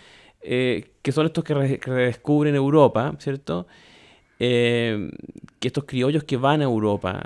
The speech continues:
y que conocen Europa y la, y, y, y, y la,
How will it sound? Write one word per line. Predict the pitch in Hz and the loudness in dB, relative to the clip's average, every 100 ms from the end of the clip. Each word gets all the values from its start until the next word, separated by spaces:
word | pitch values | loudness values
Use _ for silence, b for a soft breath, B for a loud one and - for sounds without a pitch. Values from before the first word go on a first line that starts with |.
| - | -10
y | 110 | -8
que | 117 | -6
conocen | 110 104 127 139 | -4 -4 -4 -4
Europa | 123 120 120 117 | -4 -2 -2 -2
y | 110 | -4
la, | 104 95 | -2 -2
y, | 101 | -2
y, | 95 | -4
y, | - 90 78 98 98 | -4 -6 -6 -8 -6
y | |
la, | 92 | -6